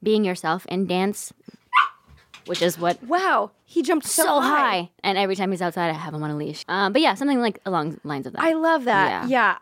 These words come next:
Speaker 2: I do agree. I ca-, um, Keone Madrid gave me a piece of advice once,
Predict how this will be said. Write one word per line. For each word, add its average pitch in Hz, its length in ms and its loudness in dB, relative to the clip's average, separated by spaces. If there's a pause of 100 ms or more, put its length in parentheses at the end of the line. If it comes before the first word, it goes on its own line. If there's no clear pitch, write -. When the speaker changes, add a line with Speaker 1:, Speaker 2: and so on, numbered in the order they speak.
Speaker 2:
I 285 140 2
do 285 220 0
agree. 220 400 0
I 277 100 2
ca-, 370 120 -4 (140)
um, 285 420 2
Keone 466 440 2
Madrid 262 340 2
gave 226 160 2
me 214 160 2
a 208 40 -2
piece 214 220 -4
of 208 100 0
advice 202 380 2
once, 208 300 -2